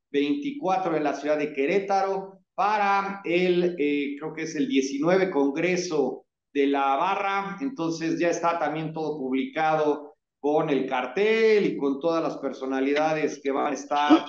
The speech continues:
precisamente esos días en Querétaro. También ya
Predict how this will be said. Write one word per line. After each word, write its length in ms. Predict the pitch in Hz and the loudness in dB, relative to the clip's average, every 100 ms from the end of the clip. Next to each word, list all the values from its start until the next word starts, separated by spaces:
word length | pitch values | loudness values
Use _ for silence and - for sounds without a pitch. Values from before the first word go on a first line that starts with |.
| - - - _ | -6 -8 -10 _
precisamente 1120 | 151 156 156 160 147 151 147 151 147 143 151 | -2 -2 0 0 0 -2 -4 0 0 0 -2
esos 320 | 147 147 123 | -2 -2 -4
días 760 | 151 151 151 135 135 - - _ | -4 -2 -2 -2 -4 -10 -20 _
en 440 | 135 147 151 151 - | -2 2 2 0 -2
Querétaro. 640 | 147 175 196 196 202 196 | 0 2 4 2 2 2
También 420 | 143 143 160 165 | 0 2 2 2
ya 420 | 160 165 160 - | 2 0 -2 -6